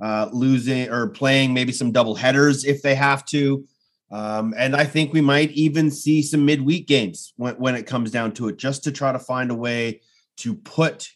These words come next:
games on the schedule and make sure we play a complete season, because as everybody knows,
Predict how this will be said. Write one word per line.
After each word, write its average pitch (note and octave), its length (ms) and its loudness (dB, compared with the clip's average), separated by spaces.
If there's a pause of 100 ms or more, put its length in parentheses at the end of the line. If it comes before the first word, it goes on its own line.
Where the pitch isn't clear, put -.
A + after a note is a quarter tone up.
(160)
games C3 720 -2
on B2 220 0
the A#2+ 60 -2
schedule A2+ 440 -4
and A2+ 80 0
make A#2 160 -4
sure A#2 140 -12
we A#2 100 -4
play G#2+ 240 -6
a G#2 40 -8
complete G#2 380 -10
season, G#2+ 380 -4
because G2+ 360 -8
as G2 120 -12
everybody G#2+ 340 -6
knows, F#2+ 340 -8